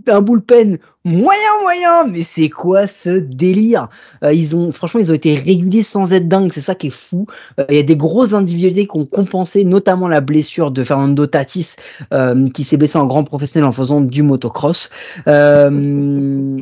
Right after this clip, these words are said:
<laughs> et qui, en plus, euh, dû à un petit souci de communication, euh, qui aurait pu, euh, avec le lockout, permettre son opération pour a-, assurer son retour avant la fin de saison,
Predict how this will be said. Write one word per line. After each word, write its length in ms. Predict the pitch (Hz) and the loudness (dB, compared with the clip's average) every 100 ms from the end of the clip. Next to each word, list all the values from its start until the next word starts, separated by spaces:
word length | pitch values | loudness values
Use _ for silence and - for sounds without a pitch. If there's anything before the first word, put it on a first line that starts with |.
| - | -8
<laughs> 80 | |
et 200 | 165 160 | 0 0
qui, 260 | - 170 165 | 0 0 2
en 100 | 165 | 2
plus, 440 | 165 196 214 - 165 | 2 0 0 -2 2
euh, 220 | 156 151 | 2 2
dû 320 | 143 185 220 - | 0 0 -2 -2
à 160 | 143 | 0
un 140 | 143 147 | 2 0
petit 320 | - 220 226 | -2 -2 -4
souci 320 | - 202 233 | -2 -4 -2
de 80 | 180 | -2
communication, 840 | 170 254 247 233 214 185 - 262 - - - - | 0 2 4 2 2 -2 -2 -4 -4 -16 -12 2
euh, 420 | 160 160 160 156 - - - - - | 6 6 6 4 0 -6 -20 -18 -4
qui 120 | 233 | 4
aurait 240 | 226 214 220 | 4 4 2
pu, 380 | 247 285 302 - 190 | 2 2 2 -2 0
euh, 160 | 202 | 0
avec 360 | 202 214 233 233 | 2 2 2 2
le 60 | 208 | 0
lockout, 480 | 190 208 254 240 - | 2 2 0 -2 -2
permettre 500 | 254 226 220 226 220 | 0 2 2 2 0
son 220 | - 220 | -2 0
opération 720 | 208 214 196 196 - 220 214 208 | 2 2 0 0 -2 -2 0 -2
pour 280 | - 220 | -4 0
a-, 140 | 220 214 | 0 0
assurer 340 | 165 170 196 202 | -2 -2 2 0
son 180 | 196 180 | 0 -2
retour 380 | 185 185 190 | -2 0 2
avant 160 | 165 160 | 2 2
la 140 | 165 | 0
fin 120 | 156 180 | 0 -4
de 60 | |
saison, 300 | 165 160 214 | -4 -4 -4